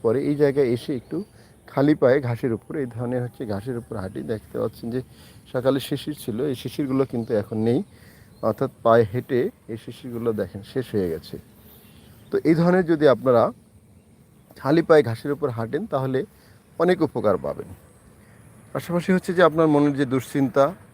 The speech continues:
মনের উপর যে আপনার নিয়ন্ত্রণ, এটা কিন্তু চলে আসবে। আপনার দুশ্চিন্তা,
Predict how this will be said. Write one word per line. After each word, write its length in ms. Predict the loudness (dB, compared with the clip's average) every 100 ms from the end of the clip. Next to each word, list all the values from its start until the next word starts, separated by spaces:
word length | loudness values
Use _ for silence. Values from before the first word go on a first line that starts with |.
| -8
মনের 300 | 0 4 6
উপর 240 | 4 0 2
যে 120 | 4
আপনার 280 | 4 4 2
নিয়ন্ত্রণ, 580 | 4 4 4 2 0 -2
এটা 200 | -6 -8
কিন্তু 200 | -6 -8 -2
চলে 180 | 2 2
আসবে। 260 | 0 -4 -16 -18 _ -20 -20 -20 -18 -10
আপনার 220 | -4 0
দুশ্চিন্তা, 720 | 0 0 2 0 6 6 6